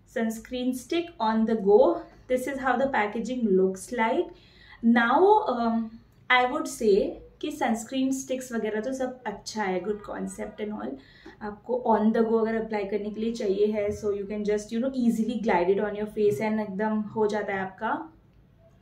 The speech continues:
But sunscreen stick, I feel, cannot replace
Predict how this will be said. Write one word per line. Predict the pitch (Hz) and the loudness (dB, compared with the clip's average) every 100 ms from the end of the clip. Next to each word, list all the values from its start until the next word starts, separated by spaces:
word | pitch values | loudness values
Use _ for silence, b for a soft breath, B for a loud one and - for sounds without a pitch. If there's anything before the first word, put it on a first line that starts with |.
| b b b b b | b b b b b
But | 226 262 285 302 - 311 | 2 6 6 4 -2 -2
sunscreen | 277 269 - 320 330 339 - | 0 -2 -2 0 4 4 2
stick, | 311 - | -4 -2
I | 247 247 | -2 0
feel, | 262 277 277 | -2 -4 -4
cannot | 254 233 254 | 0 2 0
replace | 233 214 202 226 202 240 - | 0 -2 0 2 4 4 2